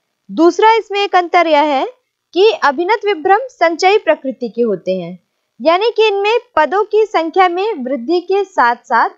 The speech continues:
विभ्रम की मात्रा में भी वृद्धि होती जाती है, जबकि अनभिनत विभ्रम में पदों की संख्या में वृद्धि के साथ-साथ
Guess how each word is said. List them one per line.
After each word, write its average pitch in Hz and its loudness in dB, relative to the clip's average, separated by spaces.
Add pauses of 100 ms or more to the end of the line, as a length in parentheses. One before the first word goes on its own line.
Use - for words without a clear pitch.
(140)
विभ्रम 285 -2
की 403 -2
मात्रा 240 0
में 226 -6
भी 339 -4
वृद्धि 220 -8
होती 254 -6
जाती 170 -10
है, 175 -16 (520)
जबकि 339 0 (240)
अनभिनत 392 -2
विभ्रम 269 0
में 269 0 (180)
पदों 349 0
की 415 0
संख्या 330 -2
में 320 -4
वृद्धि 269 0
के 277 -4
साथ-साथ 220 -2